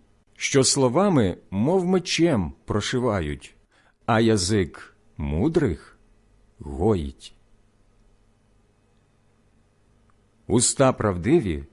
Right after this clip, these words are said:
повіки перебувають, язик брехливий — на хвилину.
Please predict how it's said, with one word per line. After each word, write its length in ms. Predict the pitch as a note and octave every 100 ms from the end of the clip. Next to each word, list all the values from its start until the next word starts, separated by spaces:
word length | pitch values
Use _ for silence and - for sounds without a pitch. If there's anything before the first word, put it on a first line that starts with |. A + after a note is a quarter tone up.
| _ _ _ _ _
повіки 680 | C3 F3+ B2 A2+ A2 A2+ G#2+
перебувають, 1120 | G#2+ - G#2+ B2 A#2 B2 D#2+ D2 C2+ C2 - _ _ _ _ _ _ _
язик 480 | D#2+ G#3 A#2 D3+ F#3
брехливий — 840 | D#3+ F#3+ - D#3 C3 C3+ D#3+ F#3 - _ _ _ _ _ _
на 240 | E2+ F2+ F3
хвилину. 720 | - E3 D#3 G2+ E2 D2 B1+